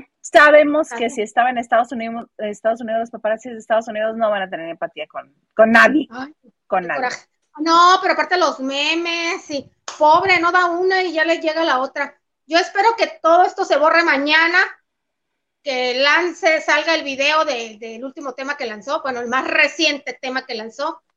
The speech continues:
Speaker 2: el de Me Gusta, creo que sale ya mañana el video oficial. Y que se dé la vuelta a esto.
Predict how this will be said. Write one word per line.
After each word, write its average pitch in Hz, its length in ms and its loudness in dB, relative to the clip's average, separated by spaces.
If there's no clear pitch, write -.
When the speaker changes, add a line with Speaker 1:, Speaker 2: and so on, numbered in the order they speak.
Speaker 2:
el 247 160 -8
de 226 100 -4
Me 220 120 -6
Gusta, 320 360 -4
creo 285 160 -4
que 254 80 -12
sale 262 240 0
ya 262 100 0
mañana 254 400 -2
el 240 80 -4
video 220 400 -10
oficial. - 500 -14
Y 285 140 -10
que 294 160 2
se 285 260 4
dé 302 280 2
la 359 140 6
vuelta 339 760 0
a 247 200 -4
esto. - 380 -8